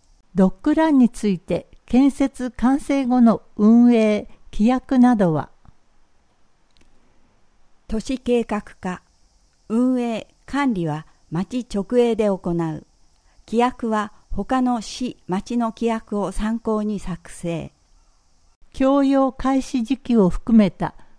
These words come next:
Speaker 1: 今後のスケジュールは？
Speaker 2: 都市計画課。秋頃の開園を予定している。
Speaker 1: アスレチック施設の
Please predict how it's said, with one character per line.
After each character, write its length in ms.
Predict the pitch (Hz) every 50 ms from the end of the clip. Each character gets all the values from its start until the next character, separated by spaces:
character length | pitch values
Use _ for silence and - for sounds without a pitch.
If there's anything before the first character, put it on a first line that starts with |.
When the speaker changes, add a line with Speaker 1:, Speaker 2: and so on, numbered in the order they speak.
| - -
Speaker 1:
今 320 | - - 262 277 277 285
後 120 | 277 277 269
の 200 | 254 247 226 -
ス 180 | - - - -
ケ 220 | - 320 320 311
ジ 100 | 285 -
ュ 120 | 233 220 202
ー 20 |
ル 160 | 165 156 156
は？ 160 | 143 143 - - _ _ _ - - - - - - _ _ _ _ _ _ _ _ - - - - - - - - _ - - - - - - -
Speaker 2:
都 120 | - 226
市 180 | 214 - 247 247
計 260 | - 254 254 254 247
画 180 | - 226 226 -
課。 400 | - - - - 196 190 - _ _ _ _ _ _ _ _ _ _ _ _ _ _ _ -
秋 300 | - 190 - - 269 269
頃 240 | 311 302 294 269 254
の 140 | 226 208
開 340 | - - 196 208 208 214 220
園 280 | 220 214 214 208 208 202
を 100 | 196 175
予 120 | 175 165
定 260 | 160 - 190 185 185
し 100 | 180 -
て 120 | - - 180
い 160 | 165 156 147
る。 160 | 135 131 - _ _ _ _ _ _ _ _ _ _ _ _ _ _ _ _ _ _ - - - - - - -
Speaker 1:
ア 120 | 214 196
ス 180 | - - 269 254
レ 160 | 285 285 294
チ 220 | - - - -
ッ 80 | - -
ク 100 | - 247
施 160 | - - -
設 320 | - 285 240 247 - 220
の 240 | 202 190 175 151 -